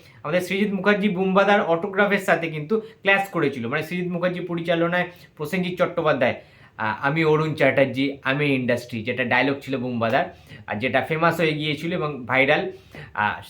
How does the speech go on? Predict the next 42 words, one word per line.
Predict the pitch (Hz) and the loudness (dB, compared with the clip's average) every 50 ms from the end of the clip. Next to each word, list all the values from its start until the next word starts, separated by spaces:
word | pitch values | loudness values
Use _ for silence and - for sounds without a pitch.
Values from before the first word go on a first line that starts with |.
| - - | -10 -6
তো | 156 147 | -6 -4
সেই | - - 196 196 226 208 - | -2 2 4 4 4 4 2
ছবিটার | 202 196 165 170 165 165 165 151 | 2 2 2 2 2 2 2 0
সাথে | - 170 143 156 156 | 0 -2 -4 -4 -6
কিন্তু | 160 165 165 | -6 -6 -4
ক্ল্যাশ | 170 170 165 170 - - | 0 2 2 2 2 -2
করেছিল | - 160 151 151 151 151 147 139 | -4 -4 -4 -4 -4 -6 -4 -4
দুই | 143 143 | -2 -4
পৃথিবী। | 135 139 135 139 165 165 175 | -4 -4 -6 -8 -4 -4 -2
এবং | 165 160 | -2 -4
সেখানে | 165 - 175 190 208 208 220 214 214 - - - - - | -4 -2 0 2 4 4 4 2 0 -4 -14 -18 -10 -4
যখন | 156 151 160 220 208 | -2 0 2 2 2
দেবদার | 165 175 185 180 175 214 208 | 2 2 0 2 2 2 2
ক্যারেক্টারটা | - 190 190 190 190 190 202 196 - 190 | 4 4 4 4 4 2 0 2 2 -2
শিবু | 180 - - 175 175 208 208 | -2 -2 -2 -2 -2 0 0
যখন | 196 185 - 202 180 | 0 0 0 -2 -2
মারা | 165 147 151 170 180 165 | 2 2 4 4 4 4
যায়, | 143 143 139 147 - - - - - - - - - | 6 4 4 2 0 -4 -16 -20 -20 -20 -18 -10 -4
ঠিক | 190 202 | 2 4
আছে, | 226 202 - - 107 107 - - - - | 4 4 2 -2 -8 -8 -10 -18 -14 -8
গুলি | 131 151 170 175 170 175 | -6 -4 -2 -2 -2 -2
খেয়ে, | - 143 139 - - - - - - _ _ - - - - _ _ _ _ - | 0 2 2 0 0 -6 -14 -20 -20 _ _ -20 -20 -20 -20 _ _ _ _ -8
আহ, | - 123 107 110 - | -6 -4 -4 -4 -2
তখন | 147 139 - 214 208 190 | -4 0 2 2 4 4
কিন্তু | 185 170 151 147 185 196 | 2 0 0 0 0 0
দেবের | 190 - 156 160 165 190 190 185 | 2 2 0 0 2 2 2 2
যারা | 190 185 202 202 | 4 2 2 2
ফ্যান্স | - 170 165 185 190 190 - | 2 2 0 0 0 -4 -6
ছিল, | - 160 147 143 | -6 -4 -4 -2
দেবের | 151 147 165 160 | -2 -4 -4 -2
যারা | 160 170 170 156 | 0 0 0 2
ভক্ত | 143 147 147 - 165 151 - | 0 0 -2 -2 -8 -8 -6
ছিল, | 156 160 165 165 - - - - | -6 -6 -6 -8 -10 -18 -12 -4
তখন | - 139 156 185 180 | -2 -2 0 0 0
কিন্তু | 185 190 190 190 | 0 0 0 2
তারা | 190 196 196 | 2 4 4
ইনস্ট্যান্ট | 214 190 185 190 196 190 - - 220 214 196 | 4 4 4 2 2 2 2 2 2 4 4
হল | 151 139 165 175 190 190 190 | 4 4 4 4 4 2 0
ছেড়ে | - 185 185 196 | -2 0 0 2
বেরিয়ে | 185 - 151 147 160 160 165 160 | 0 0 -2 0 0 0 0 0
চলে | 147 143 139 135 127 | 0 2 4 4 4
আসে, | 123 117 - 113 101 - | 4 2 -2 -6 -10 -10